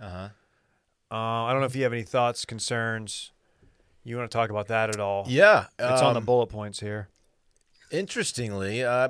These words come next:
Speaker 1: peop-, I saw people trying to chirp at me, whatever, but it, Texas is exactly the,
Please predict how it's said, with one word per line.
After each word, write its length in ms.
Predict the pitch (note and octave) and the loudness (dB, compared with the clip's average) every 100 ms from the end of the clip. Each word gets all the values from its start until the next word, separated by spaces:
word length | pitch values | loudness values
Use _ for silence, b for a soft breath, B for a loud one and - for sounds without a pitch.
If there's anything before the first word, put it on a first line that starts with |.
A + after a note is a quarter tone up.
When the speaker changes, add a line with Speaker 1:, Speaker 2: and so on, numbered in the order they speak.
| - | -2
Speaker 1:
peop-, 200 | - - | -6 -2
I 140 | B2 D3+ | 0 0
saw 220 | F#3+ F3+ | 0 -2
people 360 | F3+ E3+ D3+ - | -2 -6 -8 -10
trying 200 | - D3 | -2 -2
to 40 | D3 | 0
chirp 260 | - G#2 | 0 0
at 80 | F2 | -2
me, 120 | G2+ | -8
whatever, 340 | G2 F#2+ F#2 G#2+ | -6 -4 -2 -2
but 220 | A#2+ - | -2 -2
it, 140 | E2 _ _ _ - | -6 _ _ _ -2
Texas 340 | G#3 A#3 A3 | 2 2 -2
is 120 | E3 E3 | -4 -6
exactly 580 | A2+ F2+ C3+ F3 E3+ | -8 0 0 0 -6
the, 160 | E3 E3 | -4 -6